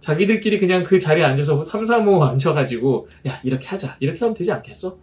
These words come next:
이런 식으로 얘기를 해서 그거를 공식화하고 검찰에 메시지를 날리고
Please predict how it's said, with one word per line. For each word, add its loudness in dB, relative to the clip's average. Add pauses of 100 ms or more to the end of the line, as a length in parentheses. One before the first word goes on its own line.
(720)
이런 6
식으로 4
얘기를 2
해서 2
그거를 6
공식화하고 2
검찰에 4
메시지를 4
날리고 -4